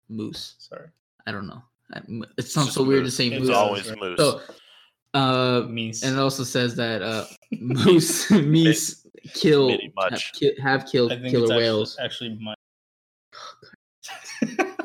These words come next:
Speaker 1: Anyways, as, as they ruined my segment.
Speaker 2: Sorry, no, but you're saying
Speaker 3: You're saying
Speaker 2: that killer whales prey on moose.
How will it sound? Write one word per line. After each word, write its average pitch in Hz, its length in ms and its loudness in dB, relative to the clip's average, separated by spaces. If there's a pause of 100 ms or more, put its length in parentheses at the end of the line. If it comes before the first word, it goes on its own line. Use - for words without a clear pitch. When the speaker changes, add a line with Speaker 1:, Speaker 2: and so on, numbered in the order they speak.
(580)
Speaker 1:
Anyways, 113 440 2
as, 113 260 -4 (100)
as 143 140 0
they 170 120 4
ruined 170 320 4
my 123 100 2
segment. 120 460 -2 (260)
Speaker 2:
Sorry, 120 240 2
no, 131 320 0
but 123 180 -2
you're 117 180 -2
saying 123 200 -4
Speaker 3:
You're 117 100 -4
saying 131 340 0 (440)
Speaker 2:
that 113 280 -4 (180)
killer 127 480 -4
whales 107 800 -4 (460)
prey 113 300 2
on 113 440 -6
moose. 110 460 -10